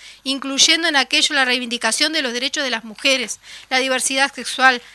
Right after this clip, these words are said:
las y los inmigrantes, la infancia y los pueblos originarios, así como el derecho de toda la sociedad a un desarrollo sustentable. En coherencia con esta visión mitológica de los derechos humanos,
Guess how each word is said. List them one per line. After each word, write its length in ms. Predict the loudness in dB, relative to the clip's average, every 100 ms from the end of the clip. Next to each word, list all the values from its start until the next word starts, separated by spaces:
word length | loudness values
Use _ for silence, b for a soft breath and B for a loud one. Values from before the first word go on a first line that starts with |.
| B
las 240 | 2 4 2
y 20 |
los 180 | -2 -4
inmigrantes, 560 | -4 2 4 4 -2
la 120 | -4
infancia 460 | -4 6 6 6 0
y 20 |
los 120 | -4
pueblos 360 | -4 -2 -2 -2
originarios, 720 | -6 -8 0 2 2 -2 -10 -14 B B
así 240 | -4 -4
como 180 | -4 -4
el 100 | -2
derecho 440 | 0 0 0 -4
de 120 | -4
toda 300 | 0 2 4
la 80 | 2
sociedad 460 | -2 -4 0 0 0
a 120 | -4
un 120 | -6 -2
desarrollo 500 | -2 -2 -4 -6 -8
sustentable. 720 | -14 -14 -12 -10 -10 -10 -18 B B B B -4
En 140 | -2
coherencia 500 | 4 6 6 4 0
con 140 | 0
esta 240 | -2 0 -2
visión 480 | -2 -2 -2 -4 -6
mitológica 720 | -6 -4 -2 -2 -2 -4 -4
de 80 | -4
los 120 | -6
derechos 360 | -6 -6 -8
humanos, 400 | -4 -2 -2 -4